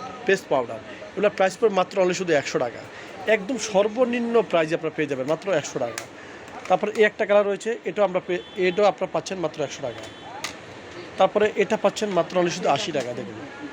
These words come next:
একদম সর্বনিম্ন প্রাইসে চমক কসমেটিক্সে অফার চলতেছে। দেখুন এটাও পাচ্ছেন মাত্র only শুধু আশি টাকা। তারপর এগুলা, এগুলা আপনারা পাচ্ছেন মোয়া ব্র্যান্ডের মাত্র only শুধু একশো টাকা,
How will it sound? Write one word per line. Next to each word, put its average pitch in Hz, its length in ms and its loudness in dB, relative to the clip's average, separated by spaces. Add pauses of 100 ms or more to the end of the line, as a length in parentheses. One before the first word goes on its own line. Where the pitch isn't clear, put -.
(500)
একদম 208 420 2
সর্বনিম্ন 214 760 2
প্রাইসে 175 340 0
চমক 165 320 -6
কসমেটিক্সে 151 360 -8
অফার 147 200 0 (580)
চলতেছে। 135 300 -4
দেখুন 120 260 -6 (640)
এটাও 196 240 4
পাচ্ছেন 220 260 2
মাত্র 185 300 0
only 190 140 2
শুধু 196 200 -2
আশি 156 220 2
টাকা। 120 240 -4 (1200)
তারপর 175 200 2 (100)
এগুলা, 208 280 6 (300)
এগুলা 196 260 4
আপনারা 196 300 4
পাচ্ছেন 185 360 -2
মোয়া 175 240 4
ব্র্যান্ডের 165 340 2
মাত্র 170 260 -2 (140)
only 170 120 0
শুধু 175 200 -2
একশো 156 220 2
টাকা, 123 200 -2